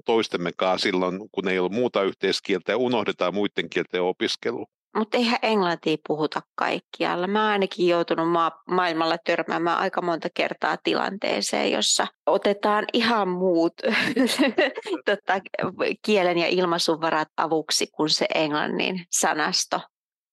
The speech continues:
Speaker 1: Joo, se on ihan totta. Eikä tarvitse mennä kovin kauaskaan maailmalla. Mä olen ollut Saksassa hotellissa, jossa, mi-, mikä se onkaan, se kortti, mikä joudutaan kirjoittamaan Saksassa, tai siis
Speaker 2: Mm.
Speaker 1: hotellissa, niin tota,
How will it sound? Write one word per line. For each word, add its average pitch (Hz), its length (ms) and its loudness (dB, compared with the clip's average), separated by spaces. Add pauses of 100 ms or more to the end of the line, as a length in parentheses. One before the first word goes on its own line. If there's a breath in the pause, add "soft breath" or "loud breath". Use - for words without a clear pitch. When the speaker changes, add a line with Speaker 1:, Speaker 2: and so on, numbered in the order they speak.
(120)
Speaker 1:
Joo, 82 260 0 (840 loud breath)
se - 160 -2
on 98 120 2
ihan 98 180 -2
totta. 95 380 -2
Eikä 101 140 0
tarvitse 135 180 2
mennä 151 220 -2
kovin 156 260 0
kauaskaan 117 600 0
maailmalla. 95 580 0
Mä 131 260 -2
olen 113 140 0
ollut 113 280 0
Saksassa 110 800 -2 (280)
hotellissa, 98 640 2
jossa, 85 420 0 (580 loud breath)
mi-, 113 280 -4
mikä 123 240 0
se 123 100 0
onkaan, 101 280 0 (120)
se 147 140 -2
kortti, 117 360 0
mikä 95 180 -4
joudutaan 92 360 0
kirjoittamaan 87 600 0
Saksassa, - 560 -2 (760 loud breath)
tai 95 120 2
siis 87 160 0
Speaker 2:
Mm. 98 60 -2
Speaker 1:
hotellissa, 98 600 2
niin 85 180 -4
tota, 92 560 0